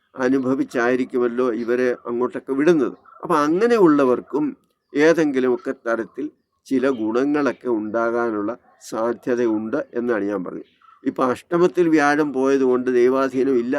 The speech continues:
എന്നൊന്നും പറയാൻ പറ്റത്തില്ല. നിങ്ങളുടെ ജാതകത്തിൽ വ്യാഴം അനുകൂലമായിട്ടാണ് നിൽക്കുന്നത്, അതായത് ത്രികോണ ഭാവത്തിലോ അല്ലെങ്കിൽ കേന്ദ്രഭാവത്തിൽ ലഗ്ന-, ലഗ്നാധിപനായിട്ടോ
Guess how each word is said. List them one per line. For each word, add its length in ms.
എന്നൊന്നും 340
പറയാൻ 240
പറ്റത്തില്ല. 380
നിങ്ങളുടെ 460
ജാതകത്തിൽ 640
വ്യാഴം 500
അനുകൂലമായിട്ടാണ് 1000
നിൽക്കുന്നത്, 580
അതായത് 460
ത്രികോണ 460
ഭാവത്തിലോ 640
അല്ലെങ്കിൽ 420
കേന്ദ്രഭാവത്തിൽ 1080
ലഗ്ന-, 440
ലഗ്നാധിപനായിട്ടോ 960